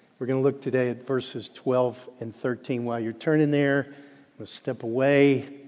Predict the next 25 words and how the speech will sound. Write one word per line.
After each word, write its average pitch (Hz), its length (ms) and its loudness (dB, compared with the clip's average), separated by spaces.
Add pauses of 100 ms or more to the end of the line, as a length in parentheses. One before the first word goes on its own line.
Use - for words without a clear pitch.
(880)
just - 400 -6
to 120 500 0 (2250)
tell 160 320 8
you 135 500 2 (240)
about 135 300 2
my 135 160 2
upcoming 139 580 0
week. 139 460 -4 (1600)
I'm 127 160 -2
gonna 123 240 0
join 131 520 0 (120)
Becky 135 360 -2
Gloss 131 520 0
and 120 80 -6
have 135 220 -2
some 123 180 -8
surgery. 147 760 2 (880)
And 113 160 -4
the 120 40 -6
pastors 127 600 -2
thought, 123 400 2
since - 200 -6
I've 120 140 -2
been 120 340 -4
limping, 143 640 2